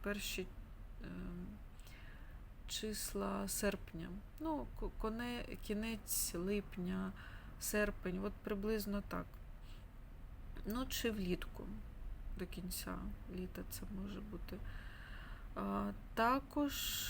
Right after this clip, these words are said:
е, ви можете, м, ну, сто-, ступінькою, трампліном може стати те, коли ви не маєте взагалі ніяких ресурсів для створення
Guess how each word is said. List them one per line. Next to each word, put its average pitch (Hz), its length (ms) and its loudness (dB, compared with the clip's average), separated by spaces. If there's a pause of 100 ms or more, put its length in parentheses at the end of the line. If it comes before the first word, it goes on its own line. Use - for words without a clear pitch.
е, 226 400 2 (120)
ви 214 120 2
можете, 214 640 2
м, 196 240 2 (1080)
ну, 214 180 2
сто-, - 340 2
ступінькою, 240 800 2
трампліном 208 640 2
може 196 240 4
стати 202 540 0 (180)
те, 247 180 4 (140)
коли 202 340 4 (500)
ви 220 180 4
не 226 160 2
маєте 185 600 4 (280)
взагалі 208 600 4
ніяких 190 800 4
ресурсів 202 760 2 (440)
для 202 180 2
створення 214 760 2